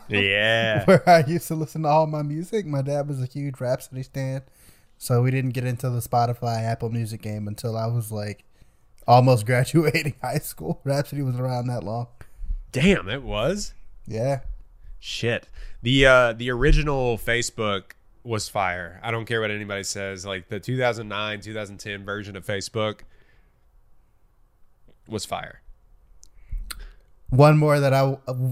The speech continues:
Speaker 2: I actually should have put on my list. I don't know why I didn't. Yahoo Music videos.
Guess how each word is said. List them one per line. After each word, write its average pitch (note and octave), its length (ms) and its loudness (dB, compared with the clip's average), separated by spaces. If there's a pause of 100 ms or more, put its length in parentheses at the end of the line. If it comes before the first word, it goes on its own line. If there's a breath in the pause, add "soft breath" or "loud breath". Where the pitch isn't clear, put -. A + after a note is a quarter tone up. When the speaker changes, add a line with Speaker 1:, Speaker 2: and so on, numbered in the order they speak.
Speaker 2:
I C3 120 6
actually C3+ 360 2
should C3+ 160 -2
have B2 100 -2
put B2+ 140 0
on A2+ 100 0
my A2 140 -2
list. A#2 300 -4
I A2 80 -4
don't A2+ 140 -4
know A2 100 -4
why G#2+ 180 -2
I G#2+ 60 -4
didn't. A2+ 360 -6 (400 soft breath)
Yahoo D#3+ 520 6
Music D3 400 4
videos. G#3+ 800 4